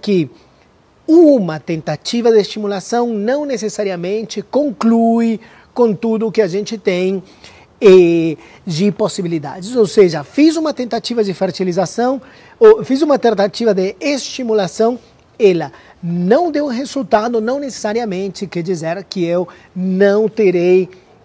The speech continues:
eh, folículos em outra, em outra estimulação. E sempre saber que a personalização, sobretudo em casos com baixa reserva ovariana, é importantíssima.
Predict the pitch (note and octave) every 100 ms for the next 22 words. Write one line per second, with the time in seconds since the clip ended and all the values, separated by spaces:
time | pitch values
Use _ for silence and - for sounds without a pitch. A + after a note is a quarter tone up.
0 | _ F#3+ E3 E3 D#3+ D#3 D3+ - - -
1 | A3 F#3+ F#3+ G#3+ E3 D#3+ F3+ - E3 D3+
2 | - A3 F3+ E3+ F3 F#3 E3+ - F3 F#3+
3 | E3 D3+ C#3+ - A#3+ - B3 C4 D#4+ -
4 | - _ - A3 F3 F#3+ - A3+ G#4 E3+
5 | - A3+ C#4 C4 A#3+ A3+ G3+ G3 - G3+
6 | D#3+ C3 _ - G#3 G#3 - D4 A#3+ F3+
7 | G3+ F3 D#3 - E3 D#3 G#3 G#3+ A#3 G#3+
8 | G#3+ A3+ B3+ B3 G#3 B3+ - _ _ G#3+
9 | G#3+ F3 F3 E3+ D#3 - C#3 - C#3+